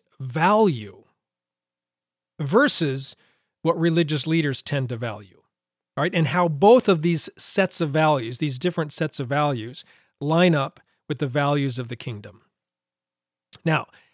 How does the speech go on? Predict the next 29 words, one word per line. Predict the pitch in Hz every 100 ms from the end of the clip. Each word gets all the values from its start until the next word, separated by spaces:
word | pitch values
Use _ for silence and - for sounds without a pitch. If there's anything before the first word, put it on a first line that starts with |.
| _ _ -
Jesus, | 233 208 185
I, | - 196
I'm | 240 285
speaking | - 247 196 175
generally | 135 139 180 196 214 214 226
here. | 180 208 226 269 202 -
<laughs> | 160 _ _ _
Uh, | 151 147 147 135 127 294
these | 226 143 165
are | 170
not | 165 175 - _ _ _ _ -
true | - 180 180 190
across | 143 - 165 175 -
the | 170
board | 143 160 165 175
for | 147 139
all | 143 147 175
tax | 156 170 170 -
collectors | - 165 - 170 160 160 160 139
or, | 151 151 147 147 151
or | 143
prostitutes | 131 156 165 - 160 - 160 156 156 156 156 151 - -
or, | 139 131 131 131 123 _ _ _ _ _ _
um, | 131 131 123 123 123 123 143 160
religious | 147 156 170 165 165 156
leaders | 160 160 160 135
then | 160 185
or | 190 180 190
now. | 185 165 120 156